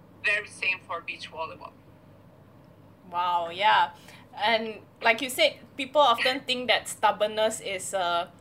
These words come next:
Speaker 2: negative trait, but the way you put it and the way you apply it in your life, it's definitely
Speaker 1: Yeah.
Speaker 2: not a <laughs> negative trait. <laughs>
Speaker 1: Yeah, that's what I meant.
Speaker 2: Yeah.
Speaker 1: Thank God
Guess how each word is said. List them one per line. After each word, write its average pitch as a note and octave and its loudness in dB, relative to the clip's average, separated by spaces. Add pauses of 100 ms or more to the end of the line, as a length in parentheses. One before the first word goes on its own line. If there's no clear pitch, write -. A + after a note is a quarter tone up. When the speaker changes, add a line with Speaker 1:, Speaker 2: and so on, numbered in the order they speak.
(120)
Speaker 2:
negative G#3+ -4
trait, C4 -2
but G3 -2
the G#3 -4
way G#3+ 0
you G#3+ -4
put A3 -4
it G#3+ -2
and F#3+ -6
the F3+ -8
way G3+ -4
you A3 -6
apply F3+ 0
it F3+ -2
in F#3 -12
your E3 -6
life, E3+ -2
it's F#3+ -10
definitely G3+ -2
Speaker 1:
Yeah. - 4
Speaker 2:
not G#3+ 6
a A3+ 6
<laughs> B3+ 4
negative C#4 2
trait. - -2
<laughs> - 2 (680)
Speaker 1:
Yeah, - -2 (460)
that's D#4+ -4
what B3 -4
I B3 -6
meant. A#3 -6
Speaker 2:
Yeah. G3+ 2
Speaker 1:
Thank G3 2
God G#3 -2